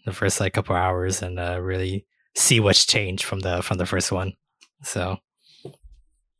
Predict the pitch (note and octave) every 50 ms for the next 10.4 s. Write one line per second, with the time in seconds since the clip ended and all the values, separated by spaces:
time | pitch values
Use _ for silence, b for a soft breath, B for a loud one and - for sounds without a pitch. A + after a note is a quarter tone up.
0 | _ - - - - - A#2 B2 B2 B2 B2+ B2+ B2+ B2+ B2+ B2+ B2+ B2+ A2+ -
1 | B B B B B B B B B B B B B B B D#3 E3+ F3+ F#3 C#3
2 | A#2 C#3+ C#3+ D3+ D#3 D3+ D3+ - _ _ _ _ _ _ _ - C#3+ D3 C#3+ B2
3 | - - D3 C3+ C#3 C#3+ C#3+ C3+ A#2 G#2+ A2+ A#2+ B2 B2+ A#2+ - _ _ _ _
4 | _ - - A#2 A#2 A#2 A2+ A2 G#2 A2 - - - A#2+ B2 B2+ A#2 G#2 - -
5 | - B2 A#2+ A#2+ - _ - - G#2+ G#2+ G#2 G#2+ G2+ G#2+ G#2 G#2 G#2+ G2+ F#2 -
6 | - - - A2 A2 G#2+ G#2 G#2+ G#2+ G#2 - _ _ _ _ _ _ _ - A2
7 | G#2 G2 G2 F#2+ G2 F#2 F#2 - A2 G2+ F#2+ G2+ G2 - - - A2 A2+ B2 -
8 | - - - - A#2 A2 B2 C3+ D3+ D#3 D3 C3 A#2 - A#2+ A2+ C3 B2+ A#2+ -
9 | - C#3 B2 A#2 A#2+ A#2 A2+ - - - B2+ A2+ A2+ A2 G#2+ A2 G2+ G2+ G2 F#2+
10 | G2 F#2 G#2 C#3 F3 F3+ - -